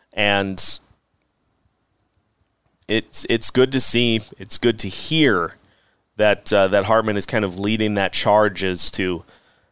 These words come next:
we can say all we want, uh, about not performing as well as we should have in this postseason. But you just, at the end of the day, you just gotta do that. That, that sentence is just, that rings true, um, as for what needs to happen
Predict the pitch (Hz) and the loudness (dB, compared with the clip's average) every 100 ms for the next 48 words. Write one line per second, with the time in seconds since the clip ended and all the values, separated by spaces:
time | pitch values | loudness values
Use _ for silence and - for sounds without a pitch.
0 | _ - 113 - 107 135 135 113 101 104 | _ -8 -6 -4 0 4 6 4 2 2
1 | 131 110 85 - - _ _ _ _ - | 4 2 0 -6 -10 _ _ _ _ -4
2 | 98 101 98 101 95 - 113 104 101 98 | -2 -2 0 2 0 -2 -8 -2 0 -2
3 | _ _ - - 98 - 113 120 120 120 | _ _ -12 -8 -6 -2 0 2 0 -2
4 | 120 _ _ _ - 107 92 107 104 95 | -8 _ _ _ -4 -2 0 2 2 0
5 | 98 - 110 107 104 101 92 - 113 104 | -4 -2 0 2 0 0 -6 -2 -2 0
6 | - 104 95 98 92 _ _ _ 98 87 | -2 -2 -2 -4 -8 _ _ _ -6 -6
7 | _ - 101 104 117 110 - 107 131 143 | _ -18 -12 -6 -2 -2 -4 -4 -2 -2
8 | 135 113 117 101 113 - 110 101 117 101 | 0 0 0 0 -2 0 0 0 2 2
9 | 85 - 147 - _ _ _ - 139 156 | 2 2 2 0 _ _ _ -2 0 2
10 | - 151 151 147 127 120 107 131 113 - | 0 0 0 -2 -2 -4 -4 -2 -2 0
11 | 117 113 117 117 107 - 113 104 87 - | 0 2 0 -2 -4 -4 0 0 -2 -10
12 | _ _ _ _ - 92 87 78 78 _ | _ _ _ _ -4 -2 -2 -4 -16 _
13 | _ _ _ _ _ _ - 101 - 107 | _ _ _ _ _ _ -2 -2 -2 -2
14 | 101 101 107 104 101 95 92 92 98 101 | 0 2 2 0 -6 -6 -4 -2 -2 -4
15 | 90 | -8